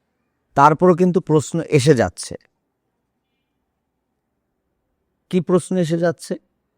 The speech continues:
যে বিএনপি এখন কি করবে? যদিও আমরা জানি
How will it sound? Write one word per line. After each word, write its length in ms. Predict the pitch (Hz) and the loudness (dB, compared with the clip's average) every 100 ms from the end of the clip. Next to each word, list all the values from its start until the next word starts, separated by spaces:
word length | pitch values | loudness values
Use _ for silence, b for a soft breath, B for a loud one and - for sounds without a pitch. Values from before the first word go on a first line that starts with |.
| _ | _
যে 60 | 135 | -2
বিএনপি 560 | 127 208 240 208 247 | 4 6 6 4 4
এখন 280 | 208 - 156 | 2 2 -4
কি 180 | 131 131 | -2 -6
করবে? 380 | - 92 69 - _ _ _ _ _ _ _ _ _ _ _ _ _ _ _ _ | -6 -8 -8 -18 _ _ _ _ _ _ _ _ _ _ _ _ _ _ _ _
যদিও 280 | 127 151 196 | -2 4 4
আমরা 200 | 190 185 | 6 4
জানি 440 | 135 123 107 117 | 4 2 2 -2